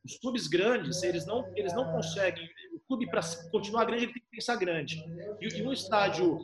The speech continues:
é, é, é, um estádio como que não oferece a infraestrutura adequada ao público consumidor, eu não vou dizer ao torcedor do Santos, mas ao público tor-, consumidor, ele precisa se modernizar e se reinventar. Eu vou mais além.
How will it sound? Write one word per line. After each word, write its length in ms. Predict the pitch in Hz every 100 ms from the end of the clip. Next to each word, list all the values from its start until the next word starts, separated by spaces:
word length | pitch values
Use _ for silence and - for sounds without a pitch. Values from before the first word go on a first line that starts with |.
| 160 165
é, 80 | 165
é, 540 | 165 156 147 147 151 143 143
é, 80 | 131 -
um 60 | 170
estádio 380 | - 196 190 -
como 380 | 196 185 170 165
que 100 | 180
não 140 | 202 226 _ _ _ _ -
oferece 540 | 202 - 190 254 247
a 40 | 233
infraestrutura 500 | 226 - 160 233 262
adequada 520 | 233 220 196 165 - -
ao 320 | 247 269 -
público 340 | 233 320 320 -
consumidor, 540 | 202 - 170 151 226
eu 60 | 170
não 60 |
vou 80 | 180
dizer 120 | 208
ao 100 | 202
torcedor 360 | - 180 160 208
do 60 | -
Santos, 200 | 214 -
mas 100 | 175
ao 100 | 202
público 280 | 220 220 -
tor-, 140 | - - - _
consumidor, 520 | 160 156 143 156 247 - - - -
ele 240 | 180 208 -
precisa 460 | 202 240 262 294 - - _
se 180 | - 233
modernizar 460 | 202 220 214 202 247
e 20 |
se 120 | 233
reinventar. 400 | 240 262 254 185
Eu 80 | 170
vou 120 | 175
mais 180 | 202 233
além. 360 | 277 214 180